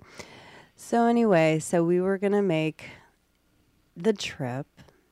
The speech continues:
It says, "Deep into L A as he got," and to save him the trouble of dealing with L A, we went up north over the desert, or up across the high desert versus,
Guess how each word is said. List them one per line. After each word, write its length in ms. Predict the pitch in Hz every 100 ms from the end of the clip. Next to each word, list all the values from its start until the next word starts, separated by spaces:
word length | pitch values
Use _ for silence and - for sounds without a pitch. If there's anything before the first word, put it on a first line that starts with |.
| _ _ -
It 160 | 160 -
says, 260 | 190 156
"Deep 340 | 139 185 196 190
into 320 | 160 156 180
L 200 | 156 151
A 160 | 139
as 140 | 135 -
he 160 | 147 131
got," 680 | 139 123 127 147 - - - _ _ _ _ _ -
and 500 | 151 147 135 135 143 - _ _ _
to 400 | - 185 156 147
save 460 | 131 - 180 170 165
him 560 | 151 147 143 143 139 147
the 100 | 147
trouble 640 | - - 170 151 139 -
of 200 | 135 131
dealing 520 | 131 208 233 160 143 135
with 240 | 127 -
L 240 | - 135 123
A, 380 | 127 127 139 - - _ _ _
we 280 | 151 147 147
went 340 | 147 143 127 - -
up 200 | - 151 -
north 760 | 160 151 139 139 147 147 - - _ _ _
over 280 | 151 151 143
the 120 | 139
desert, 580 | 135 143 131 123 123 - _ -
or 260 | 143 131 131 -
up 100 | 156
across 300 | - - 139 -
the 120 | 135
high 180 | 139 131
desert 420 | 131 127 127 -
versus, 840 | 131 127 127 - 127 120 110 -